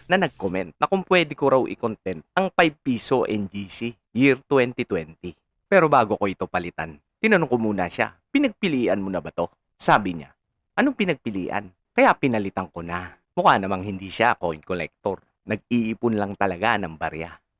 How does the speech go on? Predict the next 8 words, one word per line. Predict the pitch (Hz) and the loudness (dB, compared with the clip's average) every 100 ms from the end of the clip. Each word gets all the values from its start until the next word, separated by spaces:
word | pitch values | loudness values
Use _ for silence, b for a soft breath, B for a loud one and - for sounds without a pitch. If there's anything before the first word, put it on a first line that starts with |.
| - | -2
At | 226 156 | 0 0
ito | - 143 117 | 2 2 2
ang | 107 | -2
inyong | 90 104 104 143 | -4 -4 0 0
mga | 98 82 85 | -2 -6 -6
nakikita | 82 - 95 - 90 - 98 113 - _ _ | -8 -8 -12 -14 -20 -6 -4 -4 -8 _ _
na | 135 139 | 2 4
lumalabas | 127 98 87 80 - - - | 4 2 0 -6 -12 -16 -20